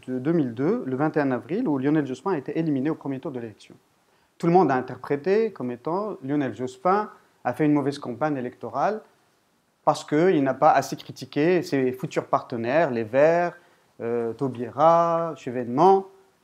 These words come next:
parce qu'il était certain dans sa tête qu'il allait être au second tour. Il faut savoir que dans cette élection,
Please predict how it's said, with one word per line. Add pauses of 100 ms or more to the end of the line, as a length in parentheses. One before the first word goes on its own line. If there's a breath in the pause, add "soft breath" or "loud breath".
(920)
parce
qu'il
était
certain
dans
sa
tête
qu'il
allait
être
au
second
tour. (1000)
Il
faut
savoir
que
dans
cette
élection,